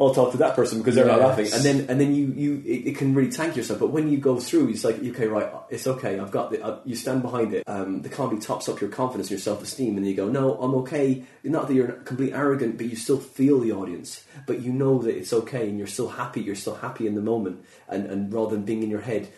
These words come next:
Speaker 1: 'cause the more in your head, the more worried you are, the more nervous you are. And then when you kind of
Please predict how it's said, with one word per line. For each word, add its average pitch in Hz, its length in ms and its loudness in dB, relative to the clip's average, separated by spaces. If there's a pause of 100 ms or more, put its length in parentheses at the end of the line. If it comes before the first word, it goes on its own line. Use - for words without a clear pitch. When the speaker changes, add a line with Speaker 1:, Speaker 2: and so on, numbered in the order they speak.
(100)
Speaker 1:
'cause 110 140 -6
the 110 60 -4
more 131 180 4
in 120 80 0
your 113 120 -2
head, 110 180 -4
the 107 80 -6
more 110 160 2
worried 135 360 2
you 101 140 -4
are, 92 60 -4
the 98 80 -2
more 101 160 -2
nervous 123 420 -2
you 92 80 -8
are. 85 160 -10 (260)
And 104 140 -2
then 104 320 -2 (100)
when 127 200 -2
you 113 420 -4
kind 113 180 -4
of 104 140 -4